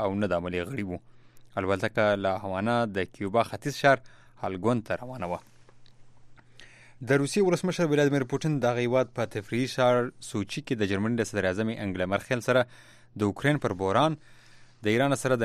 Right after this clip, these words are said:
نړیوالو اټومي موافقې او د امریکا وتلو پر غبرګون او دغه راز روسیې تر جرمني د نور س-، ستورم دوهم په نوم د ګاز د پایپلاین یا نلکې د جوړولو په اړه خبرې کړې دي.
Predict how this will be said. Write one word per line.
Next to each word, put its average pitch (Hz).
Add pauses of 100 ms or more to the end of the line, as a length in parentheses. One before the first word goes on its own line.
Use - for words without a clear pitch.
نړیوالو 104
اټومي 107
موافقې 92
او 127
د 113
امریکا 127 (760)
وتلو 131
پر 110
غبرګون 117 (140)
او 127
دغه 113
راز 110
روسیې 139
تر 101
جرمني 123
د 123 (120)
نور 139
س-، - (680)
ستورم 107 (920)
دوهم 156
په 117
نوم 120 (160)
د 104
ګاز 120
د 101
پایپلاین 113
یا 95
نلکې 131
د 101
جوړولو 101
په -
اړه 107 (220)
خبرې 92
کړې 92
دي. 87